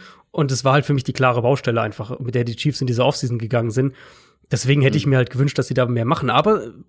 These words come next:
Speaker 1: wie wir ja immer wieder, äh, sagen, in der Offseason sind Teams mit uns am ehrlichsten. Und sie haben's halt nicht adressiert. Also sie haben halt, wenn dann überhaupt, ihre Leute gehalten und auch das nicht komplett eben. Kendall Fuller haben sie gehen lassen. Das heißt, sie sehen das offensichtlich anders und priorisieren's auch anders. Und ich hatte das ja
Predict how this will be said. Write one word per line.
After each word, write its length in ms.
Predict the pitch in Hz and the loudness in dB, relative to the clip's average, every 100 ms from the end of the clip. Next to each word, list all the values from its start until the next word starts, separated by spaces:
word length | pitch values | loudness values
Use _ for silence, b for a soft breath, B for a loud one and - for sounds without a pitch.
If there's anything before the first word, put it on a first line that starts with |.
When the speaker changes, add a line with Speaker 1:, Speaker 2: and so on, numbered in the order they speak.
| - - | -14 -2
Speaker 1:
wie 140 | 165 | 2
wir 100 | 175 | 2
ja 120 | 156 | 2
immer 220 | 151 160 | 2 0
wieder, 220 | 156 156 139 160 - | 2 0 -2 -6 -8
äh, 240 | 147 147 | -6 -4
sagen, 320 | 135 143 156 | 0 2 2
in 80 | 147 | 0
der 100 | 135 | 0
Offseason 360 | 139 - 139 135 | -2 -2 -2 0
sind 160 | 143 | -2
Teams 280 | - 165 165 | 0 0 0
mit 100 | 156 | -4
uns 140 | 156 147 | -2 -2
am 100 | 143 | 0
ehrlichsten. 420 | 156 156 - 151 B B B B - | 0 0 0 -2 B B B B -2
Und 280 | 151 - _ _ _ _ - | -2 -2 _ _ _ _ -4
sie 180 | 135 | 0
haben's 160 | 190 185 | 0 2
halt 120 | 127 | 2
nicht 240 | 127 127 135 | 2 2 0
adressiert. 460 | 123 120 135 120 | -2 -2 0 0
Also 120 | 123 120 | 0 2
sie 100 | 123 | 2
haben 140 | 160 | 4
halt, 240 | 143 - _ _ _ - | 0 -2 _ _ _ -14
wenn 300 | 123 147 165 | 0 2 4
dann 140 | 156 | 2
überhaupt, 320 | 143 127 151 160 | 2 0 0 0
ihre 160 | 147 | 2
Leute 240 | 143 131 127 | 2 0 -2
gehalten 500 | 107 139 160 202 220 | 0 0 0 -2 -4
und 240 | - 139 | -8 -8
auch 100 | 127 | -6
das 180 | 214 - | -4 0
nicht 200 | 185 185 | 0 0
komplett 340 | - 175 190 196 | -2 0 0 -2
eben. 260 | 180 175 175 | -2 -2 -2
Kendall 220 | 139 135 | -4 -6
Fuller 200 | - 151 | -2 0
haben 120 | 139 | 0
sie 60 | 123 | 0
gehen 160 | 139 165 | 2 2
lassen. 260 | 170 185 185 B B B B B _ | 2 -2 -6 B B B B B _
Das 160 | 151 131 | -2 2
heißt, 320 | 151 - - _ _ - | 2 0 -10 _ _ -8
sie 300 | 139 170 185 | 0 2 2
sehen 340 | 143 180 190 | 2 2 2
das 100 | 160 | 0
offensichtlich 460 | 139 156 131 127 135 | -2 -2 -4 -2 0
anders 200 | 165 165 | 0 0
und 120 | 135 | 0
priorisieren's 580 | 160 165 165 151 175 - | 2 4 4 4 2 0
auch 160 | 120 | -6
anders. 280 | 120 117 117 | -6 -6 -4
Und 120 | 127 | -6
ich 80 | 117 | -2
hatte 160 | 139 147 | -2 0
das 180 | 135 - | -2 2
ja 240 | 135 | 2